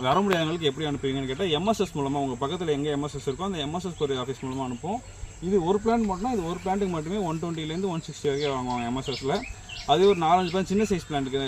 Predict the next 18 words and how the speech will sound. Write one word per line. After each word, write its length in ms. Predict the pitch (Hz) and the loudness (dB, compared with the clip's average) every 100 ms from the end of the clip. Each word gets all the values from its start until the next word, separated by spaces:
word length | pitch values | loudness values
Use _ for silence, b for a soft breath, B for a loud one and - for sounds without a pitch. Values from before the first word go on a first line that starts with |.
| 127 135 | -2 -2
அப்படின்னு 240 | 147 151 | -2 0
சொல்லி 140 | 139 135 | 0 0
கேட்டிங்கன்னா 300 | 139 214 226 | -2 -2 0
ஒரு 80 | 165 | 2
நாலு 160 | 156 156 | 0 0
பிளான்ட், 200 | 170 151 | 0 0
அஞ்சு 140 | 143 139 | -2 -2
பிளான்ட் 220 | 147 131 | -2 -2
வரைக்கும் 240 | 143 143 | 2 4
ஒரே 120 | 135 147 | 4 2
பார்சல்ல 300 | 131 - 120 | -2 -4 -4
வச்சு 160 | 113 131 | -2 -2
அனுப்புவோம். 340 | 117 110 165 233 B B B B 147 | -4 -2 -4 -4 B B B B 2
அது 140 | 170 | 2
நீங்க 140 | 175 165 | 0 -2
வந்து 140 | 175 | -2
உங்களுக்கு 500 | 185 165 156 139 127 131 | -2 2 4 4 2 -2
நாங்க 140 | 135 | -2